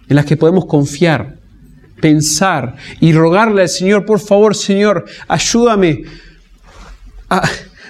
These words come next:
no sé, yo sé que vas a cumplir tus promesas, pero te ruego que me ayudes a confiar en ellas,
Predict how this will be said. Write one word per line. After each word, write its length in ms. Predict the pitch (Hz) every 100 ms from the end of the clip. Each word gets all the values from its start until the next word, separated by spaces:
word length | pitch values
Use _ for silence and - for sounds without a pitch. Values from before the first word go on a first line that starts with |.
| -
no 100 | 214
sé, 120 | 214
yo 140 | - 247
sé 180 | - 226
que 120 | 226
vas 180 | 220 208
a 80 |
cumplir 320 | 196 190 226 202
tus 100 | 170
promesas, 520 | 180 208 240 247 -
pero 160 | 196 175
te 120 | 180
ruego 300 | 180 214 226
que 80 | 196
me 100 | 165
ayudes 340 | 156 220 208
a 60 | 165
confiar 460 | 165 156 214 262 202
en 100 | 160
ellas, 480 | 127 - 117 -